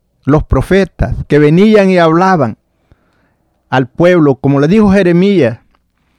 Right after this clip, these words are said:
"Paraos en los caminos y mirad, y preguntad por la senda antigua cuál sea el buen camino, y andad por él".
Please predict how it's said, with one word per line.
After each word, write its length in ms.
"Paraos 640
en 120
los 160
caminos 720
y 100
mirad, 540
y 100
preguntad 640
por 140
la 120
senda 360
antigua 600
cuál 180
sea 160
el 60
buen 220
camino, 520
y 100
andad 380
por 200
él". 120